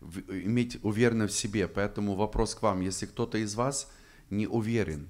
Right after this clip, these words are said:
если е-, или кого-то есть смущение такое: «А буду ли я спасен?» Вот сейчас жизнь останавливается. Куда мы идем? То вот в этом варианте или в этом вопросе, если вы не уверены в спасении, вам нужна беседа с служителями.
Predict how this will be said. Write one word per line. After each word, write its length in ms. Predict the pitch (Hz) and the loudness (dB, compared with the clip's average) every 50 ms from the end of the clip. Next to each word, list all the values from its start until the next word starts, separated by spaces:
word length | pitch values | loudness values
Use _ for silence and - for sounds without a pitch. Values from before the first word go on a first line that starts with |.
| - - | -14 -10
если 420 | - 90 92 101 101 101 - - 101 | -6 -2 -2 0 -2 -2 -4 -4 -6
е-, 380 | 87 - 87 87 95 110 117 | -6 -6 -6 -2 -2 -2 -2
или 240 | - - 110 110 110 | 0 -2 -2 -2 -2
кого-то 420 | 104 - 113 107 120 131 127 - | -2 -2 -2 0 0 0 0 -2
есть 260 | 110 107 117 120 117 - | -2 0 0 -2 -2 -2
смущение 540 | - 107 107 101 - - 127 120 113 104 | -4 -4 -4 -4 -2 -2 -2 0 0 -2
такое: 400 | 98 - 92 - 107 101 95 92 - - - - - - | -4 -6 -6 -2 0 0 0 0 -4 -8 -18 -20 -20 -4
«А 100 | - - | -2 -2
буду 280 | 107 101 - 135 131 131 | 6 8 8 8 8 6
ли 100 | 113 110 | 4 4
я 160 | 107 113 107 | 2 2 2
спасен?» 480 | - - - 113 101 - - 95 87 85 | 0 0 -2 -2 -2 0 -2 -2 -2 0
Вот 160 | 87 95 92 | -2 -4 -4
сейчас 500 | - 117 - - 127 127 127 - - - - - - - - - _ _ _ - - - - - - - - - - _ - | -6 -8 -2 -2 0 0 0 -4 -8 -12 -16 -20 -20 -20 -20 -20 _ _ _ -20 -20 -20 -20 -20 -20 -20 -20 -20 -20 _ -4
жизнь 320 | 107 107 110 139 135 - - | -4 0 0 0 2 4 2
останавливается. 800 | 127 - - 120 120 113 98 90 87 80 73 - - - - - - - _ - _ | 2 2 2 0 2 2 2 2 0 0 -2 -4 -8 -10 -10 -12 -14 -20 _ -12 _
Куда 260 | - 117 120 117 104 | 2 4 4 4 4
мы 140 | 98 90 87 | 2 0 -2
идем? 220 | 80 90 78 71 78 - - - - - - - - - - - - - | -2 -6 -8 -8 -10 -16 -20 -20 -20 -20 -20 -20 -20 -20 -20 -12 -4 -4
То 60 | 107 | -2
вот 180 | 104 113 - - | 0 -2 0 2
в 60 | 120 | 2
этом 260 | 123 123 123 143 135 | 2 4 2 -2 0
варианте 480 | 131 131 120 117 104 95 90 - - 95 | 0 0 2 2 0 0 -2 -2 -2 -2
или 80 | 92 | -2
в 80 | 98 92 | 2 2
этом 260 | 107 113 - 127 117 | 0 2 2 0 0
вопросе, 480 | 117 113 - - 113 104 95 - - 98 | 0 0 0 2 2 2 0 -2 -2 -2
если 240 | 104 101 - - | -2 -2 -2 -2
вы 120 | 104 117 113 | -2 0 2
не 160 | 113 110 - | 2 0 0
уверены 500 | - 113 107 98 113 117 113 113 107 101 | 0 -2 0 2 2 2 4 4 0 0
в 60 | 92 | -2
спасении, 720 | - - - 95 - - - 127 127 131 135 123 113 101 95 - - - - - - - - | -4 -4 -4 -4 -4 -2 -2 -2 0 0 0 0 -2 -2 -4 -6 -12 -20 -20 -20 -20 -14 -6
вам 180 | - 101 101 107 | -2 0 0 0
нужна 240 | 110 104 92 107 | 0 0 0 0
беседа 460 | 101 - 101 92 - - 113 98 107 98 | 0 0 0 -2 0 0 2 2 2 -2
с 80 | - | 0
служителями. 640 | - 104 98 101 98 - 101 92 82 73 71 73 73 | -4 -4 -6 -6 -4 -2 -2 -2 -2 -4 -6 -10 -12